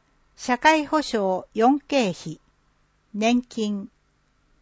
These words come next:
医療及び介護の社会福祉給付、並びに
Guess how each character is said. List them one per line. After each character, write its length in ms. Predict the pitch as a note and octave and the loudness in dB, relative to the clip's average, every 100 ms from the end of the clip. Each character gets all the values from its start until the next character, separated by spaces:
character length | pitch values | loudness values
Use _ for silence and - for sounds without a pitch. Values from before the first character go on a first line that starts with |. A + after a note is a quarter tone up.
| _ - | _ -6
医 80 | C4+ | -4
療 420 | D4 C#4 G3+ F#3+ | 2 4 4 2
及 180 | G#3+ G3+ | 0 0
び 300 | G3 G3+ G#3 | -2 -6 -2
介 260 | C#4+ D4 C4 | 0 2 2
護 160 | G#3 | 0
の 140 | F#3 F3 | -6 -6
社 180 | G#3+ | -6
会 280 | - C4 B3+ | 0 2 0
福 220 | A3+ - | -4 -6
祉 200 | B3+ - | -6 -8
給 240 | - B3 G3+ | -6 -4 -2
付、 340 | - D#3+ E3 _ _ _ G#3+ | -6 -10 -12 _ _ _ -4
並 280 | G#3+ A3+ A#3+ | 0 2 2
び 40 | A#3 | 0
に 260 | A3+ A3+ | 0 -2